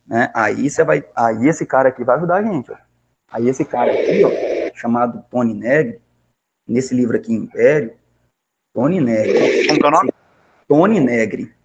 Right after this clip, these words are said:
Speaker 1: Antônio Negri, ou Tony Negri,
Speaker 2: Antônio
Speaker 1: né?
Speaker 2: Negri.
Speaker 1: Michel Hart,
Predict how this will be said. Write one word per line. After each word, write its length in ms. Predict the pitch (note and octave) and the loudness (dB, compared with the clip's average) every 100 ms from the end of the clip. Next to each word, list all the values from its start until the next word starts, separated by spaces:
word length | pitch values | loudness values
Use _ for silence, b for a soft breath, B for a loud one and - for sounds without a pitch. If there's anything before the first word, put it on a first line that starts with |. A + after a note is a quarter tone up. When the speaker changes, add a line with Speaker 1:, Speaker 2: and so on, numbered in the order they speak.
| _ | _
Speaker 1:
Antônio 600 | D3+ D#3 - D#3+ A#3+ A#3+ D#3 | 2 4 4 4 4 4 4
Negri, 600 | C3 B2+ A#2 A2+ - D3+ | 6 4 4 0 2 2
ou 80 | |
Tony 420 | D#3 - F3 G#3+ D#3+ | 2 2 4 4 2
Negri, 320 | B2 A2+ C#3+ | 4 2 2
Speaker 2:
Antônio 200 | C#3+ C#3+ | 0 0
Speaker 1:
né? 60 | E3+ | -2
Speaker 2:
Negri. 300 | - - - _ _ _ - | -4 -14 -20 _ _ _ -2
Speaker 1:
Michel 300 | B2+ D#3 D3+ | 2 2 2
Hart, 340 | A#2+ C3 | 2 2